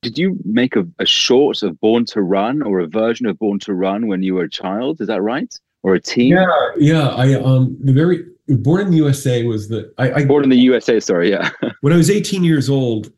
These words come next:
Speaker 2: I, um, borrowed some money and, and actually my dad gave me a little bit of money and I bought a video camera, which basically meant I carried a large oversized machine on my shoulder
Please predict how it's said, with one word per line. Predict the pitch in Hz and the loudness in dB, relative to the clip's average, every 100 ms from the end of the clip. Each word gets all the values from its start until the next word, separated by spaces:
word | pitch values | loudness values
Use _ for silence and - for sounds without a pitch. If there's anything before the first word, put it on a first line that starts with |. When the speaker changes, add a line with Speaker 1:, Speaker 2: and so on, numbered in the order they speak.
| - | -8
Speaker 2:
I, | 117 117 | -2 0
um, | 113 113 104 101 - _ _ _ _ _ _ _ | 2 2 0 -2 -6 _ _ _ _ _ _ _
borrowed | - 127 127 | -2 0 2
some | - 123 | 2 2
money | 127 131 131 | 2 2 2
and, | 110 - | 0 -2
and | 117 | -2
actually | 135 143 139 | -2 0 0
my | 117 | 0
dad | 107 123 127 | 0 0 0
gave | 117 117 | -2 -2
me | |
a | 113 | 0
little | 110 104 | 0 -2
bit | 104 | -2
of | 104 | -4
money | 101 98 92 | -4 -4 -4
and | 85 90 - | -6 -8 -8
I | 90 | -4
bought | 95 110 | 0 2
a | 107 | 2
video | 92 104 113 98 | 4 4 4 2
camera, | - 90 87 82 90 | -2 -2 -2 -2 -2
which | 92 - 101 | -4 -6 -4
basically | - 107 107 - 110 | 0 2 2 0 0
meant | 101 98 95 - | 2 0 -2 -4
I | 92 85 - _ _ - | -6 -6 -8 _ _ -6
carried | - 110 107 | 0 2 2
a | 107 | 2
large | 101 107 107 104 - | 2 2 0 0 0
oversized | 113 110 98 - 101 98 90 | 2 2 2 -2 -2 -2 -2
machine | 98 - 123 107 104 | -4 -2 0 2 0
on | 92 | -2
my | 92 | -4
shoulder | 87 101 101 98 98 | -6 -6 -4 -4 -6